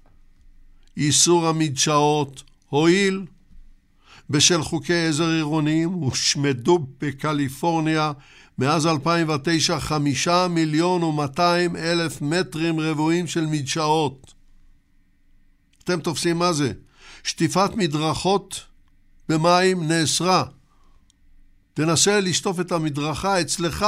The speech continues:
בחצר, תחטוף אותה. השקעה במתזים נאסרה. אפילו בחזית המקדש המורמוני בווסטווד החלה הקצאת מים חמורה ביותר וקיצוץ מדשאות.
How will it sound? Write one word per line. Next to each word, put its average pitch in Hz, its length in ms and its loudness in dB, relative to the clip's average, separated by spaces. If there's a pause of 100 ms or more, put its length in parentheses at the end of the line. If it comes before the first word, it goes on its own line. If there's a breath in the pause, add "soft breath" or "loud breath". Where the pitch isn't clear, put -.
בחצר, 208 680 0 (1400)
תחטוף 139 400 -2
אותה. 120 240 -10 (1800)
השקעה 170 380 4
במתזים 180 880 2 (340)
נאסרה. 127 760 0 (1800 loud breath)
אפילו 214 360 2
בחזית 196 440 2
המקדש 190 540 2
המורמוני 160 840 4
בווסטווד 127 1200 0 (1300)
החלה 185 400 2
הקצאת 170 480 0
מים 180 340 2
חמורה 160 580 0
ביותר 180 520 0
וקיצוץ 160 600 -4
מדשאות. 175 640 0